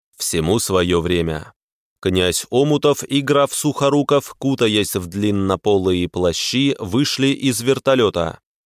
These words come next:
Лопасти над их головами постепенно замедляли свой бег. Их встретила группа солдат и офицеров, вооружённых до зубов.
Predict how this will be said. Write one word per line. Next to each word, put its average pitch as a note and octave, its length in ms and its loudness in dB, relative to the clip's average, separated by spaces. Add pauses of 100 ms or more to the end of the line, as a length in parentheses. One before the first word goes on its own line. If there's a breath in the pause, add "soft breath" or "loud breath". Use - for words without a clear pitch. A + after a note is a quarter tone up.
(120)
Лопасти C3 600 0
над C#3 220 0
их A#2 220 -2
головами C3 540 2
постепенно A#2+ 800 0
замедляли G#2 640 2
свой F#2 380 0
бег. E2+ 420 -4 (420)
Их F#2 260 -2
встретила B2 640 0
группа A#2+ 460 0
солдат A#2+ 580 0
и G#2+ 180 -2
офицеров, A#2 760 0
вооружённых G#2+ 1040 0
до G#2 120 -4
зубов. F#2+ 560 -2